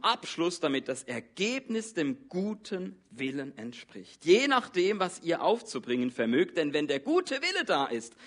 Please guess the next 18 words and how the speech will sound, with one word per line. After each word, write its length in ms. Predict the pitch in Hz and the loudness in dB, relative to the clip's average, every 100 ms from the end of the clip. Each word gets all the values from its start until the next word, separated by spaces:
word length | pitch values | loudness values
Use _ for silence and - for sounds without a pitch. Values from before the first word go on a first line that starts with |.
| - | -10
dann 180 | 143 165 | -4 -4
sind 300 | 180 190 - _ _ | -2 -4 -6 _ _
alle 560 | - 269 277 262 214 165 | 0 4 4 4 2 2
willkommen 680 | 160 - 190 190 202 196 165 | -2 0 2 2 2 0 -2
mit 240 | 156 - | -4 -2
dem, 240 | 147 165 | 0 0
was 180 | 156 147 | -2 -4
sie 140 | 135 117 | -4 -2
haben, 320 | 113 110 123 - | -2 -2 -6 -6
und 120 | 120 | -4
es 80 | 120 | -4
spielt 320 | - 117 120 | -4 -6 -8
keine 460 | - 147 160 175 170 | -4 0 0 0 -2
Rolle, 280 | 123 127 131 - - | 0 0 0 -6 -8
was 220 | 123 - | -8 -4
sie 120 | 143 | -4
nicht 340 | 117 - - - | -2 -6 -12 -14
haben.“ 320 | 85 - | -16 -16